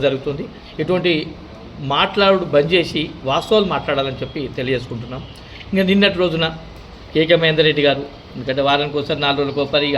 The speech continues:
అధికారం ఉందని చెప్పి వచ్చి ఎట్లా పడితే అట్లా మాట్లాడుకుంటా పోతుండ్రు. అసలు అవగాహన ఉండి ఒక పని మీదే కాంగ్రెస్ ప్రభుత్వం దాదాపు రెండు సంవత్సరాలకు వస్తుంది.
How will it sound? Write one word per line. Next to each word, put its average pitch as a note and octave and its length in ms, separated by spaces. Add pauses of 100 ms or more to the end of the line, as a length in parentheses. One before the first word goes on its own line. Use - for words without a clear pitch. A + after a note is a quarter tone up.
అధికారం D#3 380
ఉందని D3+ 260
చెప్పి C#3+ 220 (520)
వచ్చి C#3+ 180 (100)
ఎట్లా D#3+ 200
పడితే F3+ 260
అట్లా G3 160 (120)
మాట్లాడుకుంటా D3 540 (240)
పోతుండ్రు. C#3 460 (520)
అసలు F3 260
అవగాహన G3 480 (160)
ఉండి F3+ 240 (580)
ఒక D#3 100 (120)
పని F3 200 (260)
మీదే A3 260 (140)
కాంగ్రెస్ F3+ 360
ప్రభుత్వం E3+ 360 (1000)
దాదాపు D#3 320
రెండు C3+ 180
సంవత్సరాలకు E3 420
వస్తుంది. C#3+ 360